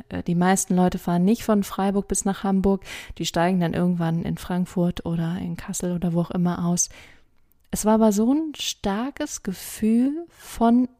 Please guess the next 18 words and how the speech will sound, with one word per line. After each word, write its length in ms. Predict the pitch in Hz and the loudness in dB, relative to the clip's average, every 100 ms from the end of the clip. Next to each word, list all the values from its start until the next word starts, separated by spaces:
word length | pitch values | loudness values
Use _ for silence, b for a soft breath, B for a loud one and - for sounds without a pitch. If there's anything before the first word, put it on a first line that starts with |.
| _ _ _ _ | _ _ _ _
innen 380 | - 247 269 247 | 4 8 8 8
heraus, 640 | 185 165 156 160 196 - - b b b b b b _ | 4 0 -4 -4 -4 -6 -10 b b b b b b _
ähm, 420 | 196 190 190 208 - _ | 6 8 6 4 -2 _
dass 240 | 196 208 208 | 0 2 2
ich 180 | 226 | 0
einfach 320 | - 190 202 185 | -2 -4 -4 -6
wusste, 800 | 170 190 254 - - 247 254 254 - | -2 2 2 0 -2 0 0 -2 -2
dass 180 | 190 196 | 0 0
es 160 | 190 | -2
so 140 | - 185 | 0 0
sein 500 | 170 180 185 196 226 | 2 2 2 2 -2
wird. 680 | - 165 196 202 160 - - _ _ _ _ _ _ _ _ _ _ _ | -4 4 8 8 6 -4 -18 _ _ _ _ _ _ _ _ _ _ _
Und 360 | - 196 196 - _ _ | 4 4 4 -2 _ _
das 240 | - 226 - | -2 -2 -2
ist 160 | 294 | -4
für 160 | - 214 | 0 4
mich 340 | 208 214 - | 4 2 -2
Vertrauen. 720 | - - - 247 240 185 160 | -8 -6 -4 0 2 2 0